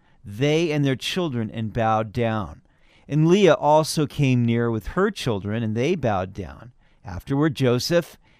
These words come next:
and Rachel came near, and they bowed down. The last time Esau saw Jacob, he was single. Now he has two wives, two concubines, eleven sons,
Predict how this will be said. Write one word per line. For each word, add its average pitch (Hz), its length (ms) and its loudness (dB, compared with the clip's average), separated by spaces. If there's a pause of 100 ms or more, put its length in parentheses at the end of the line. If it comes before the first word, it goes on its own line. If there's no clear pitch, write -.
(120)
and 160 180 -2
Rachel 120 720 -2
came 127 300 0
near, 104 320 -2
and 135 180 -2
they 160 220 2
bowed 101 340 -4
down. 87 360 -14 (880)
The 107 120 -8
last 143 440 2
time 202 280 2
Esau 202 440 4
saw 202 460 6
Jacob, 139 720 2 (240)
he 120 160 -6
was 113 160 -2
single. 120 640 -2 (520)
Now 180 360 2
he 151 100 2
has 107 360 -4 (140)
two 254 280 -2
wives, 85 600 -6 (360)
two 196 180 -4
concubines, 120 960 -6 (280)
eleven 165 440 -2
sons, 117 800 -6